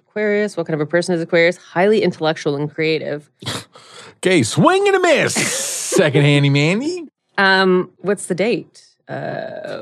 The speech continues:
Speaker 2: Today's date?
Speaker 1: No, Matt.
Speaker 2: Oh, of an Aquarius.
Speaker 1: Not writing a diary entry. <laughs>
Speaker 2: Dear diary,
Speaker 1: Uh,
Speaker 2: he asked
Speaker 1: January
Speaker 2: me what my
Speaker 1: the
Speaker 2: sign
Speaker 1: twentieth to
Speaker 2: was.
Speaker 1: February the eighteenth.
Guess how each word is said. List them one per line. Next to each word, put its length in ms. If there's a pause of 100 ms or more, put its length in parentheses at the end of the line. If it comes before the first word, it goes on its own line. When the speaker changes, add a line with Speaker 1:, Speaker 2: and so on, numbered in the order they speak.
Speaker 2:
Today's 260
date? 280 (220)
Speaker 1:
No, 320
Matt. 300 (160)
Speaker 2:
Oh, 260
of 120
an 60
Aquarius. 400
Speaker 1:
Not 220
writing 160
a 60
diary 400
entry. 420
<laughs> 480
Speaker 2:
Dear 220
diary, 520
Speaker 1:
Uh, 140
Speaker 2:
he 120
asked 200
Speaker 1:
January 280
Speaker 2:
me 40
what 80
my 60
Speaker 1:
the 40
Speaker 2:
sign 200
Speaker 1:
twentieth 340
to 80
Speaker 2:
was. 80
Speaker 1:
February 300
the 100
eighteenth. 500